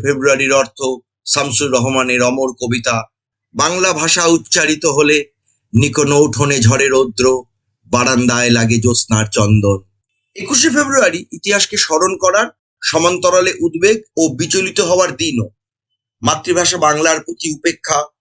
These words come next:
ও অনাদরের বিষয়টি সম্প্রতি বড় বেশি বড় হয়ে দেখা দিয়েছে। মূলত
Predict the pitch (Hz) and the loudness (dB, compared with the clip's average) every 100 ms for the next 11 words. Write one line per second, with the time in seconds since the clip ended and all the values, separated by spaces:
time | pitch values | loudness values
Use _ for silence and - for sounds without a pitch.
0 | - 131 139 156 156 156 147 147 160 143 | -4 0 2 2 2 2 0 -2 0 -2
1 | 120 120 - _ - 165 160 190 - 165 | -4 -8 -8 _ -4 -2 0 -2 -2 0
2 | 170 180 123 160 - 175 165 165 147 151 | 0 2 0 2 0 0 0 2 0 0
3 | 135 123 120 104 90 - - _ _ _ | -2 -4 -6 -8 -8 -10 -12 _ _ _
4 | _ _ _ _ _ - 185 254 269 | _ _ _ _ _ -2 2 2 2